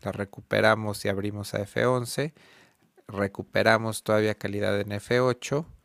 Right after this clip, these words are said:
Eh, pues para mi gusto, eh, pues tendría, voy a revisar las,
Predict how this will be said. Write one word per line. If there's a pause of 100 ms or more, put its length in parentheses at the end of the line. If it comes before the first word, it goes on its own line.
(520)
Eh,
pues
para
mi
gusto, (1900)
eh, (120)
pues
tendría,
voy
a
revisar (960)
las,